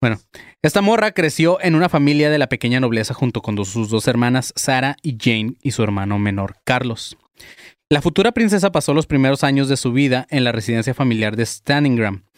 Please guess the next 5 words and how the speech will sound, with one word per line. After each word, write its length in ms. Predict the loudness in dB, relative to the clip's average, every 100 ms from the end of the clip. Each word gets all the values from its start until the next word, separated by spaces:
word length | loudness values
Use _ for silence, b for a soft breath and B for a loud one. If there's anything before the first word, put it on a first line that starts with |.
| B B _
donde 400 | 0 0 2 2
recibió 640 | 0 0 0 2 2 2 -2
su 120 | -4
primera 320 | 0 0 0
educación 640 | 0 -2 -4 0 0 0